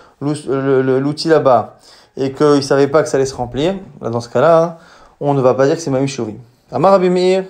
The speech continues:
Nimnu Verabou Beth Shammai al Beth Hillel, Umodim Beth Shammai Beshocheach. Et on a finalement compté, on a vu qu'il y avait plus de Beth Shammai que de Beth Hillel, mais Beth Hillel, Beth Shammai quand même sont d'accord que Beshocheach Bechatzer Shehu Tahor, que dans une cour,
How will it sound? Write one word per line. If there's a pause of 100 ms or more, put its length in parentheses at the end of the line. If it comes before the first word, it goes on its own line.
(500)
Nimnu
Verabou
Beth
Shammai
al
Beth
Hillel, (420)
Umodim
Beth
Shammai
Beshocheach. (500)
Et
on
a
finalement (220)
compté,
on
a
vu
qu'il
y
avait
plus
de
Beth
Shammai (340)
que
de
Beth
Hillel,
mais
Beth
Hillel,
Beth
Shammai
quand
même (320)
sont
d'accord
que
Beshocheach
Bechatzer (520)
Shehu
Tahor,
que
dans
une
cour,